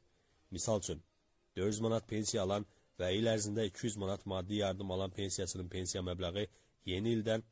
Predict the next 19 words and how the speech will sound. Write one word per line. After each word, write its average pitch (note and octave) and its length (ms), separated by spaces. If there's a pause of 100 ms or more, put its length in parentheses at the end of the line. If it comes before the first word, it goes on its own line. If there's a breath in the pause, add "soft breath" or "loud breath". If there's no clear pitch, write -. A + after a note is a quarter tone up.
(280)
dörd G#2+ 160
yüz G2+ 80
on G2+ 100
altı G2 260
manat G2 280
yetmiş F#2 340
qəpik, E2+ 400
yəni G2 280
dörd G2 200
yüz F#2 160
üstə F#2+ 240
gəl G#2 200 (360 soft breath)
iki - 220
yüz G#2+ 180
bölünsün G2+ 380
on F#2 240
iki A2+ 240 (420)
qəbul F#2 320
edilərək, G2 400